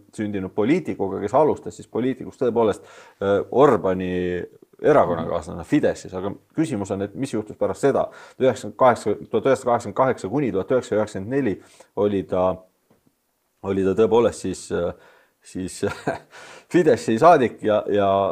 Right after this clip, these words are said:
ja tal on veel lisaks kolm last ja ab-, noh, abikaasa, kelle nime, noh, ma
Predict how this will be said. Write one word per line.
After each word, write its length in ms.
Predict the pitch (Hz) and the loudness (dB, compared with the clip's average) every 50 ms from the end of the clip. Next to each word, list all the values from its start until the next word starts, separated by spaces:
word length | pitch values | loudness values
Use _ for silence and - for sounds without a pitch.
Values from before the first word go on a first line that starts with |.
| - - _ - 64 | -4 -8 _ -8 -2
ja 180 | 98 101 104 104 101 101 98 90 85 | 2 2 4 4 4 2 2 0 0
tal 180 | - 120 113 107 | 0 0 0 0
on 60 | 104 104 | 0 -2
veel 140 | 107 107 | -2 0
lisaks 220 | 120 123 120 98 - | 0 0 -2 -2 0
kolm 260 | - 131 120 113 107 | 2 2 2 2 4
last 360 | 127 156 165 - - - _ - | 4 4 4 2 0 -10 _ -2
ja 140 | 95 98 101 | 0 2 2
ab-, 480 | 98 98 104 110 135 160 156 - - - | 2 2 4 4 4 4 2 0 -8 -12
noh, 140 | 110 104 - - | -12 -8 -2 2
abikaasa, 460 | 151 170 165 135 95 101 104 95 104 | 2 4 4 2 0 0 0 0 0
kelle 200 | 98 107 107 110 | 0 0 0 0
nime, 220 | 123 143 139 117 98 92 90 - - _ | 0 0 0 0 -2 -2 -4 -6 -10 _
noh, 160 | - - 101 92 | -12 -12 -12 -10
ma 180 | 101 101 101 98 | -8 -6 -4 -4